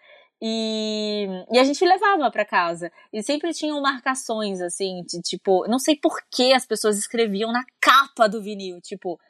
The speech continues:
"Para Lourdes", sabe? Tipo, por que que você vai escrever isso na capa, na cara, tipo, da Malu Mader, assim, na testa dela?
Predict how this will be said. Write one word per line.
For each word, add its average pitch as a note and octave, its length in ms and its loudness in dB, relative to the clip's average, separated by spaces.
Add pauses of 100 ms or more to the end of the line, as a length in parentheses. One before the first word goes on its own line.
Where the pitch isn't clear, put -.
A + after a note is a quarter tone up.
(240)
"Para G3+ 720 4
Lourdes", F#3 720 -12 (260)
sabe? G#3+ 280 -2
Tipo, F#3+ 240 -12
por D#4+ 160 -6
que - 140 -20
que - 80 -14
você B4 100 -2
vai A4+ 100 -6
escrever G4 380 -4
isso E4+ 320 -2
na F4 100 -6
capa, D#4 360 -4
na C4 120 -2
cara, B3+ 600 2
tipo, - 240 -18
da F#3 260 -6
Malu F#3+ 300 -10
Mader, E3 380 -12
assim, E3 220 -14
na D#3 140 -8
testa F#3+ 480 2
dela? D#3+ 340 -4